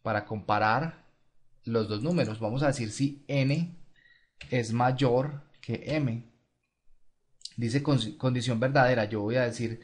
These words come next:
voy a dejarla como está, simplemente si es verdadera, entonces que, que lo indique hacia la parte derecha, que es lo que está pasando acá, aceptar. Entonces, si es así, que diga, vamos a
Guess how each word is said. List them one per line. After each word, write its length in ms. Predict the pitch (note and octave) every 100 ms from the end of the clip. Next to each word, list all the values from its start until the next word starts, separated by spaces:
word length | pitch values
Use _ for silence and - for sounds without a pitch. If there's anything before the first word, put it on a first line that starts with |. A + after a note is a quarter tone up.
| - - -
voy 120 | C3
a 40 |
dejarla 260 | C3 A#2+ C3+
como 160 | C#3+
está, 300 | C3 - C3+ C#3+
simplemente 460 | A#2 B2 B2+ A#2+
si 100 | C3
es 80 | B2+
verdadera, 400 | C3+ C3 B2 B2+
entonces 280 | B2+ A2+ -
que, 300 | - A2 - - - _ _
que 80 | C3
lo 100 | B2
indique 440 | A2+ A#2 A#2 C3
hacia 220 | - G#2+ A2+
la 100 | G#2+
parte 240 | G#2+ -
derecha, 320 | B2 C#3+ C#3+
que 120 | C#3
es 20 | G2+
lo 80 |
que 80 | -
está 200 | - G2+
pasando 360 | - A2 A2 G#2
acá, 300 | - G#2 E2+
aceptar. 640 | - A2 - - F2+ - - _ _ _ _ _ -
Entonces, 340 | A2+ B2 A#2
si 220 | - C#3+
es 140 | D3+ D#3
así, 600 | F#3 F#3 F3+ F3 - - -
que 140 | C#3
diga, 480 | C#3 B2 C#3 C3+ - _ - _ - _ _
vamos 340 | - G#2+ A2+ -
a 320 | B2+ G2+ -